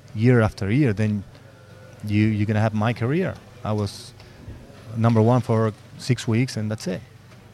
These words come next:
And I'm like, "Yeah, you're actually right." I mean, yeah, could have, should have,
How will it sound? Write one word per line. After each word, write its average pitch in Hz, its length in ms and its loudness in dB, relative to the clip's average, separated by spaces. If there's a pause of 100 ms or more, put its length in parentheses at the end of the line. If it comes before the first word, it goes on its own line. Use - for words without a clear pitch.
(1300)
And 104 100 6
I'm 107 180 6
like, 92 160 0
"Yeah, 135 220 0
you're 92 140 0
actually 101 440 0 (200)
right." 110 260 0 (180)
I 95 60 -4
mean, 101 300 0 (720)
yeah, 120 200 0 (140)
could 160 220 4
have, 143 140 2
should 156 280 -2
have, 139 140 0